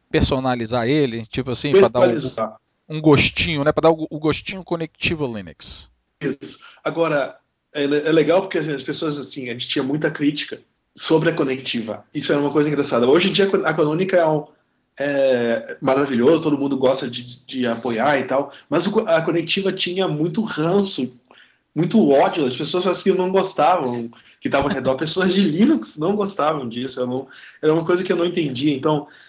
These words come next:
Speaker 2: as pessoas menosprezavam dizendo que o Conectiva era apenas uma cópia do Red Hat traduzido, sabe? Quando na verdade ele tinha, além das traduções, ele tinha adaptações mesmo, de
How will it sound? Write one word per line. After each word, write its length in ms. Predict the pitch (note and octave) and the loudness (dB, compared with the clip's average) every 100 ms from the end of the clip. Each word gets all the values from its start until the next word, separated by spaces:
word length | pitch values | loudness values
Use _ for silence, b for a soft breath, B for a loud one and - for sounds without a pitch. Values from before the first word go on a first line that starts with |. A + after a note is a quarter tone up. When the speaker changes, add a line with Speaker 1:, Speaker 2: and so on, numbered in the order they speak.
| B _ | B _
Speaker 2:
as 140 | C#3 | -4
pessoas 320 | D3 D3+ D#3 | -2 0 2
menosprezavam 720 | D3 D#3 D#3+ D3+ D3 C#3 D3 D#3 | 2 2 2 2 2 4 2 2
dizendo 300 | C3 C#3+ D3 | -2 -4 -2
que 120 | D3+ | -2
o 200 | C3+ B2+ | -2 -2
Conectiva 480 | C3+ C3 C3 - C#3+ | -2 -4 -2 -4 0
era 80 | |
apenas 320 | C3 C3+ C#3+ C#3+ | 0 0 0 0
uma 180 | B2+ | -2
cópia 280 | B2 C#3 D#3 | 0 0 0
do 60 | C#3+ | 0
Red 240 | B2+ A#2+ | -2 -2
Hat 300 | A#2 C#3+ - | 0 0 -2
traduzido, 520 | B2 A#2 A#2 B2+ D3 | -8 -10 -6 0 0
sabe? 280 | A#2 C3 C3 - B B B | 0 -2 -2 -6 B B B
Quando 240 | - D#3+ | -2 0
na 80 | E3 | 0
verdade 400 | D#3+ D3+ D3+ D#3+ | 0 2 2 0
ele 120 | F3 | -4
tinha, 440 | D#3+ - F3 D3+ - b b b _ | -4 -6 -4 -6 -8 b b b _
além 260 | C3 D3 | 2 4
das 120 | G3 - | 2 0
traduções, 520 | D#3 B2+ - D3 D#3+ | -2 -4 -2 -2 0
ele 140 | C3+ | -2
tinha 420 | B2 D#3 D#3 C#3+ - | -2 -4 -2 -4 -2
adaptações 760 | C#3+ D3+ D3+ C#3+ - D3+ E3+ | -4 -4 -6 -6 -2 -2 0
mesmo, 280 | D3 C3+ A#2+ | -2 -2 -2
de 200 | A2 A2 | -6 -8